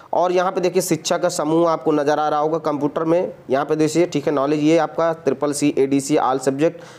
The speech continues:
कुछ भी है तो यहाँ पे वैलिड है। क्लियर हो गया? बात करें दोस्तों यहाँ पे देखिए तो ये चीज़ें आपको आनी चाहिए, यहाँ पे आप देख लीजिएगा। क्लियर है? देखिए प-, पुरुष और महिला दोनों अप्लाई करेंगे। सैलरी मैं आपको already बता चुका हूँ, सत्रह हज़ार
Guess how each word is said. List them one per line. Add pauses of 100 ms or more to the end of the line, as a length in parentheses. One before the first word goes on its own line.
(160)
कुछ
भी
है
तो
यहाँ
पे
वैलिड
है।
क्लियर
हो
गया? (460)
बात
करें
दोस्तों
यहाँ
पे
देखिए
तो
ये
चीज़ें (100)
आपको
आनी
चाहिए,
यहाँ
पे
आप
देख
लीजिएगा।
क्लियर
है? (440)
देखिए
प-, (320)
पुरुष
और
महिला
दोनों
अप्लाई
करेंगे।
सैलरी
मैं
आपको
already
बता
चुका
हूँ,
सत्रह
हज़ार